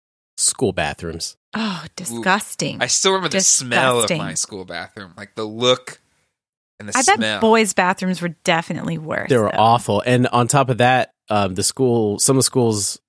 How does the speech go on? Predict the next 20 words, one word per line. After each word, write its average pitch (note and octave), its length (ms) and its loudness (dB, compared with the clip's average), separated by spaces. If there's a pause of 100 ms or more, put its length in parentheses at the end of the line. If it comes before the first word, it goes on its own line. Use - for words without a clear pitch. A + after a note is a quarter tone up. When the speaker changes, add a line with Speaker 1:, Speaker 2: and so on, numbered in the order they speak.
(120)
Speaker 1:
some E3+ 320 4
of D#3+ 60 4
the C#3 80 4
bathrooms A#2+ 500 0
in G#2 80 -2
my G#2+ 200 0
school, F2+ 840 -2 (640)
they A2+ 220 0
ha-, A2+ 100 -4 (220)
they A2+ 120 -2
took - 220 -6
the G#2+ 100 -4
doors G#2+ 520 -2
off D#2+ 320 -6
of F2 180 -10 (220)
the F#2+ 60 -8
stalls. G2+ 680 -4
Speaker 3:
Yes. - 500 -6 (100)
Speaker 1:
Because A2+ 420 -2
Speaker 2:
Why? C#4+ 460 -4